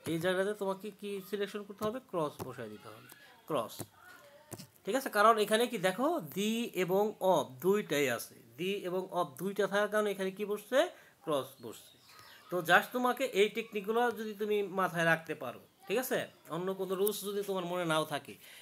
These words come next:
এই যে এখানে যে পাঁচটা বিষয় আছে, আহ, হ্যাঁ, এই যে পাঁচটা বিষয় আছে, পাঁচ নাম্বার বিষয়টা কি? আনকাউন্টেবল নাউন বলতো। এই বিষয়গুলো যদি তুমি মাথায় রাখতে পারো, তাহলে আমি আশাবাদী এখানে যদি,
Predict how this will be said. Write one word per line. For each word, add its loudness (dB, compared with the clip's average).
এই -2
যে 0
এখানে 4
যে 4
পাঁচটা 2
বিষয় 0
আছে, -4
আহ, -12
হ্যাঁ, 6
এই -4
যে -4
পাঁচটা 2
বিষয় -4
আছে, -6
পাঁচ -6
নাম্বার -6
বিষয়টা -8
কি? -10
আনকাউন্টেবল 0
নাউন -10
বলতো। -18
এই 10
বিষয়গুলো 2
যদি -6
তুমি -2
মাথায় 4
রাখতে 2
পারো, 2
তাহলে 0
আমি 0
আশাবাদী 4
এখানে 2
যদি, -6